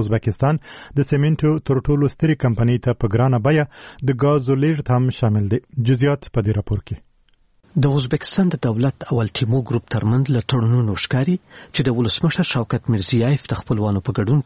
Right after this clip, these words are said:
Speaker 2: کورني سیاستوال او د دوی همکاران ګټې ترلاسه کوي. د ازادي راډیو د ازبکستان د څانګې د څېړنیز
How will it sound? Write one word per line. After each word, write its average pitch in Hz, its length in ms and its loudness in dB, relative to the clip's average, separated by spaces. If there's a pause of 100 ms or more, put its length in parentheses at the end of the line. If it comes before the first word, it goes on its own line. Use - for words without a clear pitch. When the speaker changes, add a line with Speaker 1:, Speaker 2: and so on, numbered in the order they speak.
Speaker 2:
کورني 131 380 0
سیاستوال 123 600 -2 (420)
او 117 60 2 (100)
د 113 120 0
دوی 123 160 2
همکاران 110 580 -2
ګټې 131 280 -4
ترلاسه - 440 -6
کوي. 127 160 -6 (680)
د 135 120 4
ازادي 123 360 0
راډیو 127 240 2
د 117 140 0
ازبکستان 120 500 -2
د 110 120 -2
څانګې 131 280 0
د 123 40 0 (120)
څېړنیز 113 400 0